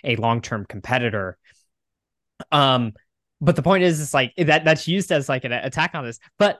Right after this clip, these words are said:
aside from things like Ethereum or whatever, it's like, you look at, you can go to the altcoin graveyard, you know, and it's just like every single one, they all basically did go to zero. And so it actually was true for the most part, um, uh, save for, for, for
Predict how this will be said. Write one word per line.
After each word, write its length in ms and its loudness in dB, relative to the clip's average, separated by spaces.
aside 360 0
from 380 -6
things 200 -2
like 120 -2
Ethereum 440 -4
or 60 -4
whatever, 300 -2
it's 140 -8
like, 120 -8
you 140 -6
look 300 0
at, 160 -6
you 120 -12
can 140 -8
go 180 4
to 140 0
the 120 2
altcoin 460 0
graveyard, 680 -2
you 180 -12
know, 220 -2
and 120 0
it's 140 0
just 120 -6
like 200 -6
every 360 4
single 360 0
one, 380 2
they 220 0
all 560 6
basically 480 0
did 220 2
go 160 0
to 100 -8
zero. 560 -6
And 160 -10
so 380 2
it 60 6
actually 340 4
was 280 2
true 300 -2
for 160 -10
the 100 -8
most 280 -2
part, 320 -10
um, 300 0
uh, 200 -4
save 400 2
for, 220 -4
for, 340 -4
for 320 -4